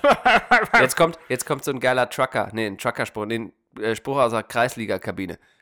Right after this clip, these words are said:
Speaker 1: "Was hat denn das für Umdrehung?" Nee, aber sag mal wirklich.
Speaker 2: Das Bio?
Speaker 1: Steht das da drauf? Ja.
Speaker 2: Steht, glaub ich, hier gar nicht drauf.
Speaker 1: Ich hab noch eine Deutschland-Sache, die ich ansprechen möchte, möchte, während du suchst. Steht das echt
Speaker 2: Eine
Speaker 1: nicht drauf?
Speaker 2: Schlandsache?
Speaker 1: Schlandsache.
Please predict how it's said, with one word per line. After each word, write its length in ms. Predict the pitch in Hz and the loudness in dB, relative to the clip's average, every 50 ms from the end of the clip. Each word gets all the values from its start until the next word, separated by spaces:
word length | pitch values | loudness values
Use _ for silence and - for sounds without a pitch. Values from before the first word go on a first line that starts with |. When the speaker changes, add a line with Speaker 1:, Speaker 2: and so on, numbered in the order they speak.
| _ _ _ | _ _ _
Speaker 1:
"Was 140 | 131 139 - - | -2 -2 2 4
hat 180 | 160 170 196 180 | 4 4 4 2
denn 80 | 175 | 2
das 180 | 170 180 175 165 | 2 2 2 2
für 180 | - 185 180 170 | 4 4 4 4
Umdrehung?" 840 | 156 156 160 151 147 131 131 165 185 190 175 143 123 113 104 101 - _ _ _ | 4 0 0 -2 -2 -2 0 2 4 6 6 6 4 0 -4 -8 -12 _ _ _
Nee, 160 | 113 120 123 | -2 2 2
aber 180 | 101 117 123 123 | 2 2 2 2
sag 120 | 120 131 135 | 0 0 -2
mal 120 | 143 113 | -2 -4
wirklich. 200 | 113 - - 185 | -4 -6 -6 -2
Speaker 2:
Das 140 | 175 160 - | -2 -2 -2
Bio? 120 | - 185 202 | -2 -2 0
Speaker 1:
Steht 120 | 220 - | 2 2
das 100 | - 208 | 2 0
da 100 | - 117 | -2 -4
drauf? 280 | 113 101 110 - - - _ - | -4 -4 -4 -6 -6 -10 _ -4
Ja. 180 | 101 90 - - _ _ _ _ _ _ _ _ _ _ _ _ _ _ _ _ _ _ _ _ - - - _ - - 139 143 _ | -4 -4 -4 -6 _ _ _ _ _ _ _ _ _ _ _ _ _ _ _ _ _ _ _ _ -20 -20 -20 _ -20 -20 _ _ _
Speaker 2:
Steht, 420 | _ _ - - - 190 170 - _ | _ _ -20 -20 -20 -20 -20 -20 _
glaub 260 | _ 160 135 135 - | _ _ -20 -20 -20
ich, 80 | _ - 180 _ _ | _ -20 _ _ _
hier 80 | _ _ _ | _ _ _
gar 80 | _ - | _ -20
nicht 200 | - _ _ _ _ _ | -20 _ _ _ _ _
drauf. 800 | - 170 170 151 160 208 233 240 202 131 - 127 - - - _ _ _ _ _ _ _ _ _ _ | -20 -20 -20 -20 _ -20 -18 -18 -18 -18 -20 -20 -20 -20 -20 _ _ _ _ _ _ _ _ _ _
Speaker 1:
Ich 140 | - 107 127 | -8 -4 -4
hab 120 | 127 - | -2 0
noch 140 | 139 143 143 | 0 -2 0
eine 120 | 139 131 110 | 0 -2 0
Deutschland-Sache, 680 | 98 107 113 127 - - 104 95 92 - 92 92 104 | 2 2 2 2 0 -2 -4 -4 -4 -6 -6 -8 -8
die 80 | 92 90 | -10 -10
ich 100 | 90 - | -10 -8
ansprechen 380 | - 92 92 - 85 92 95 95 | -8 -8 -8 -8 -8 -8 -8 -8
möchte, 280 | 90 92 - - - - _ - | -8 -10 -10 -12 -14 -14 _ -8
möchte, 320 | 95 98 92 - 98 90 | -8 -8 -6 -6 -8 -6
während 220 | 95 95 95 90 | -6 -6 -6 -8
du 60 | - 90 | -10 -12
suchst. 300 | 87 87 107 - - - | -12 -12 -14 -14 -10 -4
Steht 160 | - 117 104 | -4 -2 0
das 60 | 92 | 0
echt 100 | - - | -2 -2
Speaker 2:
Eine 60 | 156 - | -4 -4
Speaker 1:
nicht 120 | - - | -6 -4
drauf? 80 | 170 - | 0 0
Speaker 2:
Schlandsache? 600 | 160 170 202 202 - - 135 135 - 170 196 - _ _ _ _ _ | 0 0 0 -4 -6 -8 -10 -10 -10 -14 -16 -16 _ _ _ _ _
Speaker 1:
Schlandsache. 680 | - - - 104 113 113 120 - - 90 98 101 87 | -20 -10 -6 -6 -6 -6 -6 -6 -8 -8 -6 -8 -10